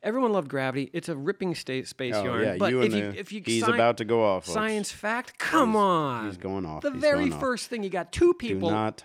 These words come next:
Speaker 2: talk to him about
Speaker 1: two
Speaker 2: Gravity.
Speaker 1: people on an E V A, extravehicular activity. You don't do
Speaker 2: Mm-hmm.
Speaker 1: that. Doing two different things. And then George Clooney's joyriding, it's zipping around like,
Speaker 2: Mm.
Speaker 1: "Hey, how's it going over here? How's it going over here?"
Speaker 2: <laughs>
Speaker 1: Let alone the debris cloud of satellite crap.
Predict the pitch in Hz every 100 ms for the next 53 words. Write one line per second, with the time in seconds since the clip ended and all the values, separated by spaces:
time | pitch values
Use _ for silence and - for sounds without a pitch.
0 | - 101 98 95 90 85 285 320 85 262
1 | - 214 190 175 180 180 147 120 110 139
2 | 127 - 117 117 117 107 98 113 87 82
3 | 95 202 247 262 147 120 107 107 135 156
4 | - 233 220 175 - 123 139 302 330 330
5 | 269 285 - 269 285 247 139 107 156 233
6 | 269 277 285 320 381 - 196 180 254 233
7 | 233 - 180 185 151 170 185 165 196 269
8 | - 170 190 190 196 262 285 - - -
9 | - _ - - - - _ - - -
10 | - 185 170 180 156 139 139 135 160 165
11 | 185 170 165 123 151 156 170 170 - 180
12 | 185 -